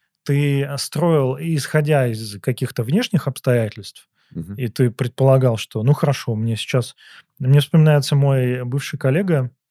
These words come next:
Speaker 1: мы когда-то с ним говорили, и он, э, вот очень человек-планировщик. И он рассказывал: "У меня сейчас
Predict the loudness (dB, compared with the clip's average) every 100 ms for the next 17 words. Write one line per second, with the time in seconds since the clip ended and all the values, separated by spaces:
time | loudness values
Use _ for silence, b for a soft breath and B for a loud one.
0 | _ b _ -4 2 2 2 2 2 4
1 | 2 2 0 -2 -2 0 2 4 4 4
2 | 2 0 -2 -2 -6 -6 _ -2 -2 0
3 | -2 -2 -4 -6 -2 -2 -2 -2 0 -2
4 | -4 -10 -20 -20 b b _ -2 2 2
5 | 2 2 4 4 4 2 0 -2 -2 -6